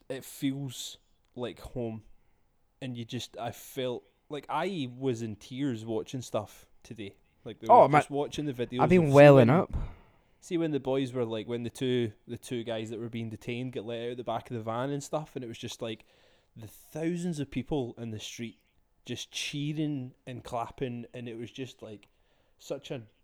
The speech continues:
Speaker 1: joyous celebration. 'Cause it was like,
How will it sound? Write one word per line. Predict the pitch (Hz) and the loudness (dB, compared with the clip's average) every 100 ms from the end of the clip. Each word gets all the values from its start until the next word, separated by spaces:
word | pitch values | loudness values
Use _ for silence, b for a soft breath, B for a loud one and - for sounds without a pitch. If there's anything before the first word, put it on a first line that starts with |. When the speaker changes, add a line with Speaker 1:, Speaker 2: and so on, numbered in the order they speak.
| _ _ _ | _ _ _
Speaker 1:
joyous | - 127 127 135 139 131 - - - - _ _ _ | -12 -6 -4 0 0 -2 -6 -8 -14 -20 _ _ _
celebration. | - 139 131 127 107 110 - 135 113 - _ | -8 -4 -2 -2 -4 -8 -6 -8 -8 -14 _
'Cause | - 147 | -6 -4
it | |
was | 151 135 | -2 -2
like, | 151 | -4